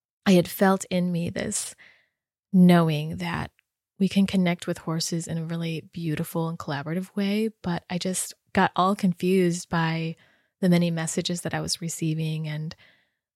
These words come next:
the teachings that I had received, which all were important and I think were an essential part of me getting to here and now. But today I want to share some of the wisdom that I've received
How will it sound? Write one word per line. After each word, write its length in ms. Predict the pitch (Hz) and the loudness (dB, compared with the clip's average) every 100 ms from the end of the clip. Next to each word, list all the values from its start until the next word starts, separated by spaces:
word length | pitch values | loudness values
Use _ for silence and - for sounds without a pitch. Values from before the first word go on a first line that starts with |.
| - | -6
the 80 | 185 | -2
teachings 460 | - 190 180 170 | 2 2 2 -2
that 120 | 165 160 | -2 -2
I 60 | |
had 320 | 160 165 165 | -2 -4 -6
received, 640 | 175 - 180 160 156 156 - | -6 -6 -2 -2 -2 -4 -4
which 240 | 190 185 - | -4 -2 0
all 200 | 214 285 | 0 2
were 120 | 247 | 2
important 800 | 196 - 202 - 131 - - - _ _ _ _ - | 0 -2 -8 -6 -10 -12 -10 -10 _ _ _ _ 0
and 100 | 180 | 2
I 60 | |
think 320 | - 180 175 | 2 -2 -2
were 520 | - 175 175 170 170 165 | -8 -6 -4 -2 -2 -2
an 140 | 175 | -4
essential 380 | 175 175 170 170 | -4 -4 -4 -4
part 280 | - 175 165 | -2 0 0
of 100 | 170 | -2
me 80 | |
getting 260 | 165 160 160 | -6 -4 -4
to 520 | - - 160 156 151 180 | -6 -4 -4 -4 -6 -10
here 440 | - - 160 143 | -10 -4 -2 -2
and 220 | - - | -4 -6
now. 500 | 156 175 135 50 185 - _ _ _ _ _ _ | -4 -4 -4 -6 -10 -12 _ _ _ _ _ _
But 240 | 190 170 - | 0 0 0
today 220 | 202 208 | -2 0
I 20 | |
want 140 | 247 269 | 2 0
to 60 | |
share 680 | - - 180 170 170 170 170 - - | -2 2 2 2 0 -4 -6 -12 -10
some 500 | - - 185 175 175 | -8 -2 2 2 0
of 320 | 180 165 165 | -4 -4 -6
the 140 | 180 165 | -6 -4
wisdom 460 | 160 165 - 165 | -4 -4 -6 -8
that 120 | 160 160 | -8 -8
I've 180 | 156 | -10
received 840 | 165 160 - - 151 165 214 - | -10 -10 -8 -8 -8 -8 -10 -10